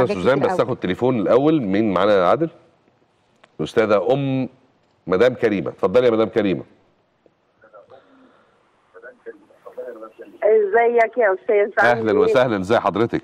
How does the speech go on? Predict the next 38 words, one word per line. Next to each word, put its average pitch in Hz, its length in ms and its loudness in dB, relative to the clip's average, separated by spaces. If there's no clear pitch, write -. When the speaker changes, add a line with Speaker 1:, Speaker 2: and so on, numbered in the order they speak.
Speaker 3:
السلام 208 200 2
عليكم. 220 500 0
Speaker 2:
وعليكم 90 360 0
السلام. 104 400 2
Speaker 3:
الحمد 233 260 -2
لله. 208 420 2
ازيك 185 360 0
يا 208 80 0
استاذ؟ 196 200 -4
Speaker 2:
اتفضلي 120 400 0
يا 107 60 2
Speaker 3:
انت، 113 60 -2
Speaker 2:
فندم. - 120 -2
Speaker 3:
انت 226 280 -2
والله 226 380 2
يعني 233 720 0
انسان 302 260 0
كويس 294 300 0
جدا 277 200 -2
يا 226 160 2
استاذ 262 280 -2
تامر، 262 320 2
انا 233 320 2
بحبك 247 380 -2
جدا. 196 320 -2
Speaker 2:
ربنا - 300 -2
يعزك - 240 0
يا - 60 2
رب. 262 60 0
Speaker 3:
كلامك 302 320 0
عاجبني 285 420 -2
جدا. 294 520 -2
Speaker 2:
ربنا 80 360 0
يكرمك 82 400 -4
يا 82 60 0
رب، 80 180 0
تسلمي 85 400 -2
لي. 69 140 -6